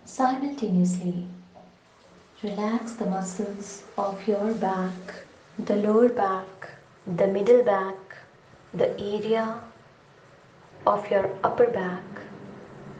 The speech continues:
right up to your shoulders again. And the neck muscles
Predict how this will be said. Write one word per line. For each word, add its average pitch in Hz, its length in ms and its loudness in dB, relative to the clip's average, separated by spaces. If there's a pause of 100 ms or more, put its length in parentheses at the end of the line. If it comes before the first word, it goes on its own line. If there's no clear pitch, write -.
(440)
right 240 460 2
up 208 240 -8
to 214 260 -4
your 190 300 -2
shoulders 180 600 -4
again. 175 400 -2 (840)
And 107 200 4
the 214 80 6
neck 233 320 6
muscles 196 840 -2